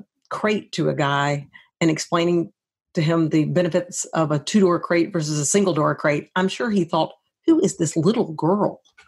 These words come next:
who's twelve, <laughs> you know, trying to sell me this?" But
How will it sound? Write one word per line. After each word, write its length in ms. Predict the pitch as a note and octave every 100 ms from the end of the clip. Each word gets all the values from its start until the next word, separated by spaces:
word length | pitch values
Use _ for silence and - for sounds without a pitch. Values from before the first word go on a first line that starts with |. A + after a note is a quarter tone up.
| -
who's 200 | G#4 -
twelve, 580 | - - B3+ A#3 E3+ D#3 - - G3+
<laughs> 520 | B3+ D4 E4+ C#4+ C4 -
you 180 | G#3+ A3
know, 140 | F#3+
trying 480 | D#3+ A3 G#3+ A3+ F3+
to 60 | -
sell 240 | - A3
me 180 | C4+ F3+
this?" 320 | D3 D#3+ D3+ -
But 200 | E3+